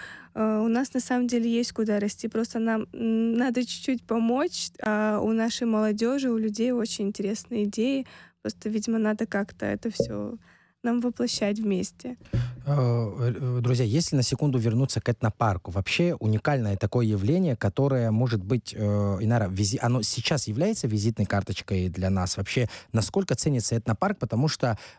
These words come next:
Speaker 2: вот в сми, мне кажется, недостаточно много говорится об этнопарке. Э, потом, ну, я уверен, все были, потому что этнопарк — это какое-то чудесное создание. Я не знаю, чуть просто, э,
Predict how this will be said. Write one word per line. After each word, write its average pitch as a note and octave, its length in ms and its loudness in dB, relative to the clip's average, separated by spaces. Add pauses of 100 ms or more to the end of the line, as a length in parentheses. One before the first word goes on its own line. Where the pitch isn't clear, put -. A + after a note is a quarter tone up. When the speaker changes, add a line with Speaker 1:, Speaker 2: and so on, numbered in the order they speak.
(160)
Speaker 2:
вот G#2+ 320 0
в G2+ 440 0
сми, F3+ 420 2
мне C3+ 180 2
кажется, C#3+ 480 -2
недостаточно A2+ 1120 0 (220)
много A2+ 360 2
говорится G#2 500 0
об F2+ 100 0
этнопарке. F#2+ 720 0 (240)
Э, F#2+ 260 2
потом, - 200 -2
ну, G#2+ 320 0
я C3 180 2
уверен, B2+ 420 0
все - 220 -2
были, F#3+ 320 0
потому C3+ 300 -2
что B2+ 360 0
этнопарк — C3 560 0
это B2 240 -2
какое-то A#2 440 -2
чудесное A2+ 800 0
создание. B2+ 840 0 (260)
Я A#2 180 2
не C3 100 2
знаю, A2 420 0
чуть A2+ 260 -2 (180)
просто, B2+ 640 0 (180)
э, F3 80 -12